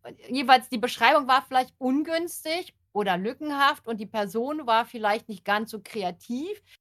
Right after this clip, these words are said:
Es endete darin, dass wir von der anderen Seite in den Dungeon rein sind und einen Schlüssel hinterher gefunden haben, mit dem wir die Tür erst hätten öffnen können, durch die wir schon längst durchgegangen sind, <laughs> weil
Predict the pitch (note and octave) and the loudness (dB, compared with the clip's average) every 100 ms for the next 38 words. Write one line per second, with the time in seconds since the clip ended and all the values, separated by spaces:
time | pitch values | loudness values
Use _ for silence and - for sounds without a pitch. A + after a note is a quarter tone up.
0 | - G#3+ - A#3+ C4 A3+ F3+ F#3+ C4 B3+ | -10 -6 0 0 0 -2 4 6 6 2
1 | C#4 B3 G#3 A3+ - A3+ A3+ A3+ A3+ G#3 | -4 0 -2 -2 -8 0 0 0 -4 -2
2 | G3 B3 B3+ A3+ A3+ B3 G3+ F#3+ G3+ G#3 | -2 0 2 4 2 0 -2 0 -2 -2
3 | G3+ F3+ G#3 A3+ A#3+ A#3+ - _ _ _ | -2 0 0 -2 -6 -6 -10 _ _ _
4 | _ A3+ G#3+ A3 A3+ A#3 C#4 D#4 B3 D#4+ | _ -4 2 0 0 -2 0 0 0 4
5 | D#4+ A#3+ A3 A3+ B3+ C4 C4 B3 A#3+ A#3+ | 6 6 4 0 -2 0 2 2 2 -2
6 | B3 A3+ G#3 C#4 C#4 A3 B3 - C4 B3 | -2 -4 -6 -2 0 2 0 -2 -8 -6
7 | A#3 C4+ B3 C4+ C4+ A#3+ A3+ B3 B3 A3 | 0 2 2 -2 0 0 0 0 0 2
8 | A#3 A3+ B3+ B3+ D4+ B3 B3+ C4+ - D4 | 0 0 -2 -2 -2 4 4 4 2 2
9 | D#4 - C4 C#4+ C#4 - | 0 4 8 8 8 0